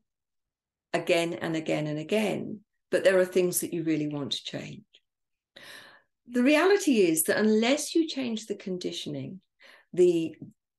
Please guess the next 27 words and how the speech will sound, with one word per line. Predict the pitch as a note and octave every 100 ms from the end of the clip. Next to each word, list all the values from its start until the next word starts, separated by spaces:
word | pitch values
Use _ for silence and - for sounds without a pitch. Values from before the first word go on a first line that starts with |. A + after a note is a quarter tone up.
| _ -
beliefs | F#3 F#3+ G#3+ G#3+ - - -
that | - -
underpin | F3+ E3+ F3+ - A3 G3+ D#3+ F3+ _ -
those | D#3 D#3
behaviours, | E3 E3+ F#3 E3+ - - - - - - -
your | F#3 F#3+ F3+ F3+ F3+
thoughts, | - - B3+ G3+ D3 - - -
your | F3 E3 - -
actions, | G#3 - - D#3 D#3
your | D#3+ D#3 D#3+
words, | F#3+ E3 F#3+
unless | F#3 G3+ A#3+ - -
you | F4 E4+
change | - B3 G#3+ G3+
the | - G3
whole | - G3+ G3 G3 F#3+ - - -
nine | E3+ E3+ E3+
yards, | F#3+ E3+ C#3+ - - - - _ - _
then | - G#3+
you | A3
are | G#3+
very | G3 A3 G#3+
unlikely | G#3+ G3+ G3+ G#3+ G#3+ - - D3+
to | -
succeed. | - - - - D3+ D3 D3 - _ _ _ _ _ _ _ _ _ _ - - - _ _ _ _ _ _ _ _
Those | A#3 C#4+ D4 D4
beliefs | - C4 B3+ A#3+ F#3+ - - - -